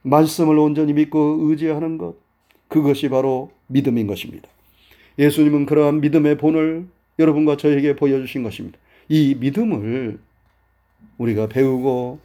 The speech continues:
닮아가야 할 것입니다. 그런데 믿음은 우리의 노력과 수고만으로 얻을 수 있는 것이 아닙니다. 믿음은 하나님이 주시는 선물이에요. 에베소 이 장 팔 절 구 절에 보면,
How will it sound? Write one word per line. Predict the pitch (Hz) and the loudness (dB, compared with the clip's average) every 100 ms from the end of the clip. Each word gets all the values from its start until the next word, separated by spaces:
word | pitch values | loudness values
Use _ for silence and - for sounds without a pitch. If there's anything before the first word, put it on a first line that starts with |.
| - - _ - | -20 -20 _ -20
닮아가야 | - 131 120 113 113 110 107 110 | -6 -2 -2 -2 -4 -4 -6 -10
할 | - 107 | -8 -8
것입니다. | 98 - 87 - _ _ _ _ _ _ _ _ _ _ _ _ _ _ _ _ - - _ - - | -8 -12 -14 -20 _ _ _ _ _ _ _ _ _ _ _ _ _ _ _ _ -20 -20 _ -20 0
그런데 | 160 165 160 | 4 4 4
믿음은 | 160 160 160 156 151 - - - _ _ _ - | 4 4 4 2 0 -6 -14 -20 _ _ _ -2
우리의 | 151 160 151 | 4 4 4
노력과 | 143 151 151 156 143 | 4 2 0 -2 -4
수고만으로 | 139 160 147 143 139 139 131 | -4 -6 -4 -2 -2 -2 -2
얻을 | 135 127 139 | -4 -4 -4
수 | 135 135 | -4 -6
있는 | 127 | -6
것이 | 123 117 | -6 -6
아닙니다. | 113 117 107 101 107 - - _ _ - - | -6 -6 -8 -10 -14 -20 -20 _ _ -20 -4
믿음은 | 135 143 151 147 147 | 2 4 4 2 -2
하나님이 | - 160 156 156 | -4 -4 -2 0
주시는 | 156 156 165 160 | -2 -2 -2 -2
선물이에요. | 165 175 185 208 202 113 - _ _ _ _ _ _ _ _ 139 | -2 -4 -4 -4 -6 -8 -12 _ _ _ _ _ _ _ _ 4
에베소 | 147 147 151 156 | 6 6 2 0
이 | 151 | 0
장 | 151 151 | 0 -4
팔 | 151 156 | -4 -6
절 | 151 151 147 | -2 -2 -2
구 | 151 | -2
절에 | 160 156 | 0 0
보면, | 160 165 165 - | 0 -2 -4 -6